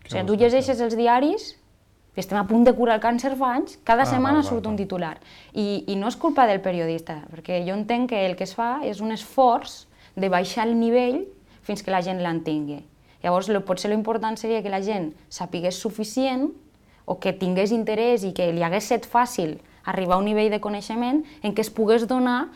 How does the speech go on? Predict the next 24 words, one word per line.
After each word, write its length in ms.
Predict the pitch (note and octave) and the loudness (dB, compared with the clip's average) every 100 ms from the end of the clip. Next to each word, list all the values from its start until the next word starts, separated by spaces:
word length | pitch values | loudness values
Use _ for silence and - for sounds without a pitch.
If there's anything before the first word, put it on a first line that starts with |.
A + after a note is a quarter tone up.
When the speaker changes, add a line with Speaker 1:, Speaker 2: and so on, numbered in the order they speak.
| - | -6
Speaker 2:
la 80 | G#3+ | -2
informació 520 | G#3 G3+ G3 F3+ - F#3+ | -2 -4 -6 -6 -4 -4
de 80 | |
veritat. 420 | F#3+ F3 E3 D3+ - _ - | -4 -6 -10 -12 -16 _ -18
S'ha 240 | - B3 A#3+ | 0 4 6
descobert 640 | C#4 C#4 D4 C#4 C#4+ D#4+ - - | 4 4 4 6 4 0 -6 -16
aquest 400 | F#3+ - E4 E4 | -10 2 2 6
petit 340 | C4 A#3 G3+ | 2 4 -2
pas 220 | - F3 E3 | -4 -6 -4
més 260 | D#3+ D#3 - | -6 -6 -6
i 40 | |
que 120 | G3 | -2
la 100 | F3+ | 0
gent 160 | F3+ A#3 | 0 -2
entengués 540 | C4+ B3+ A#3+ B3 D4+ | -4 -4 -2 -2 -2
que 80 | - | -6
aquest 180 | F#3 G3+ | -10 -8
petit 300 | B3+ A3+ F#3+ | -6 -6 -6
pas 160 | G3+ A3+ | -4 -4
en 80 | A#3 | -4
realitat 380 | G3+ F#3 F#3+ G3+ | -8 -8 -8 -8
és 140 | F3 | -6
gran. 360 | E3+ F#3+ D#3+ C#3 - _ _ - | -6 -4 -4 -8 -14 _ _ -12
Speaker 1:
Mhm. 320 | C#3 A2 G#2 | -8 -8 -8